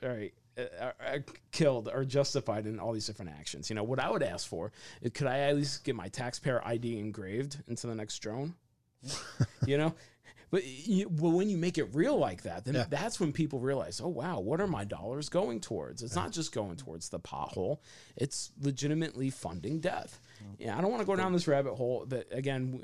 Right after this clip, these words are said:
Speaker 1: y-, you talked about Iraq War Two, and, you
Speaker 2: Yeah.
Speaker 1: know, how it all sounds pretty similar, and then the country is oddly rallying behind this
Speaker 3: The
Speaker 1: conflict
Speaker 3: same
Speaker 1: right now.
Speaker 3: patriotism you saw after nine eleven and
Speaker 1: Exactly.
Speaker 3: everything, yeah.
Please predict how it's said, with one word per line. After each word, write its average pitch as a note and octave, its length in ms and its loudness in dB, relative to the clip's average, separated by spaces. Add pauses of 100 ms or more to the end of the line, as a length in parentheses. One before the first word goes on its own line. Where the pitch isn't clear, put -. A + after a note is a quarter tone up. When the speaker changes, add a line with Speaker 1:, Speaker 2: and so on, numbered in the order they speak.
(120)
Speaker 1:
y-, A2 100 -8
you G#2+ 200 -4
talked A#2+ 260 -4
about B2+ 220 2
Iraq A#2+ 320 0
War A#2 180 0
Two, C3+ 640 2
and, A#2 200 -2
you A2+ 100 0
Speaker 2:
Yeah. A2 80 0
Speaker 1:
know, G#2+ 60 -4
how A#2 260 0
it A2+ 40 4
all B2 260 2
sounds B2 540 -2
pretty C#3 520 2 (280)
similar, C3+ 540 4
and B2+ 120 0
then B2+ 140 -2
the A2 80 -4
country C#3 600 2
is A2 340 -4
oddly C#3+ 540 4 (100)
rallying B2 680 0
behind A#2 520 -6
this F#2+ 160 -6
Speaker 3:
The - 80 -14
Speaker 1:
conflict G#2+ 520 -6
Speaker 3:
same A2 120 -4
Speaker 1:
right F#2 220 -2
now. A#2 80 0
Speaker 3:
patriotism G2 500 -4
you F#2 60 -4
saw F#2+ 280 -6
after G2 200 -8
nine F#2+ 220 -8
eleven F#2+ 340 -6
and F#2 80 -4
Speaker 1:
Exactly. G#2 360 -2
Speaker 3:
everything, G2 180 -4
yeah. F#2 60 -10